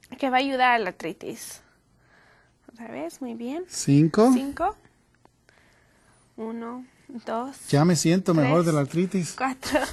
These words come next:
Speaker 1: <laughs> cinco. Ok.
Speaker 2: Seis.
Speaker 1: Y vamos a esperarnos un poquito más. Eso se puede hacer de siete a diez veces.
Speaker 2: ¿Cuántas veces al día?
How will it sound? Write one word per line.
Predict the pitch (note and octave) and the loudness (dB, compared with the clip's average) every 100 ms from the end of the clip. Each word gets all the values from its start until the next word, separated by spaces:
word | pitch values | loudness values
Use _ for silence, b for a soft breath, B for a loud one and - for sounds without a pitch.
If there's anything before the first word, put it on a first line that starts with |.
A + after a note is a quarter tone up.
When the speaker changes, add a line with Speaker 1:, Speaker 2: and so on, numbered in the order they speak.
| - | -10
Speaker 1:
<laughs> | - - - | -16 -20 -12
cinco. | C4+ C4+ C4 C4+ C4+ C4+ _ _ B3 | -8 -8 -8 -12 -14 _ _ _ -18
Ok. | A#3+ A3+ C#4 F4 - _ _ _ _ _ - b b b b b b b b _ _ _ _ _ _ _ _ | -18 -14 -14 -14 -18 _ _ _ _ _ -20 b b b b b b b b _ _ _ _ _ _ _ _
Speaker 2:
Seis. | - - A#2+ C3+ G3 - - - _ _ _ _ _ b b b b b b _ _ _ | -14 -8 -4 0 0 -2 -8 -14 _ _ _ _ _ b b b b b b _ _ _
Speaker 1:
Y | B3 | -14
vamos | A#3 A3+ | -12 -12
a | A3+ | -12
esperarnos | - G#3+ G#3+ A3 | -12 -12 -12 -14
un | A3+ G#3 | -14 -16
poquito | G3+ G#3 - | -16 -18 -16
más. | F#3+ G#3 A3 A3+ - - - - - - - - - - - - - - - - - - - - - - - C#4 - | -14 -12 -14 -18 -20 -20 -20 -20 -20 -20 -20 -18 -18 -18 -18 -18 -20 -20 -20 -18 -18 -20 -20 -20 -20 -20 -16 -8 0
Eso | E4+ G4+ | 2 2
se | G#4+ | 0
puede | G4+ D#4 D#4 | 0 2 2
hacer | D#4 D#4 D4+ | 2 0 2
de | C#4 A#3+ | 0 -2
siete | - C#4+ C#4 | -2 -4 0
a | C#4 | 0
diez | B3 B3+ A#3+ | 2 0 -2
veces. | A#3 A#3+ - D#4+ F#4+ - - - - - - - - - | -2 -4 -2 -2 -2 -6 -6 -8 -8 -8 -8 -8 -8 2
Speaker 2:
¿Cuántas | E3 F3+ F#3+ D#3+ | 4 6 6 6
veces | F#3 F#3 | 4 4
al | F#3 | 4
día? | E3 D3 | 6 4